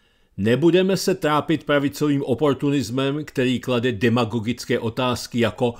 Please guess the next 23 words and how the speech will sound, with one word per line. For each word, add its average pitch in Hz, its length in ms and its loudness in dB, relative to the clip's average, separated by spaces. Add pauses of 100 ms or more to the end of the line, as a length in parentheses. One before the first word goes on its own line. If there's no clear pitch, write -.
(140)
„Proč 127 300 2
nás 117 300 -2
trápí, 113 580 0
že 113 120 0
někteří 107 520 -2
lidi 107 260 -2
mají 120 220 0
víc 143 220 -2
peněz?“ 151 520 -8 (600)
Pokud 123 320 0
je 135 80 6
získají 127 460 2
naprosto 120 500 0
férově 117 560 0
na 120 100 -2
volném 113 420 0
trhu, 107 500 -2
jako 117 360 0
třeba 113 340 -2
pár 107 300 0
firem 110 380 -4
na 107 100 -4
povinném, 104 600 -2